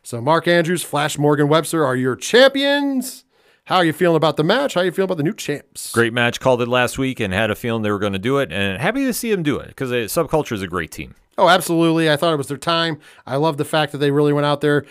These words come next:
Speaker 1: Uh, don't let the ten minutes and thirty-six seconds fool
Speaker 2: Mm-hmm.
Speaker 1: you.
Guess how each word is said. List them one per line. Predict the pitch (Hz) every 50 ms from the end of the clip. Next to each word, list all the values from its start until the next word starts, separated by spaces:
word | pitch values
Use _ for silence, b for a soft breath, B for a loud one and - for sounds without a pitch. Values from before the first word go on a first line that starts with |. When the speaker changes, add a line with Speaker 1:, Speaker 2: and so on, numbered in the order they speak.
| B B B B -
Speaker 1:
Uh, | 120 135 135 - 135 135 131
don't | 123 110 107 160 160 160
let | 160 156 -
the | 151
ten | 143 - 160 156
minutes | 156 156 143 139
and | 123 -
thirty-six | 160 151 143 143 156 139 -
seconds | 165 143 - 147 - -
fool | 117 131 147
Speaker 2:
Mm-hmm. | 139 139
Speaker 1:
you. | 160 160 165 160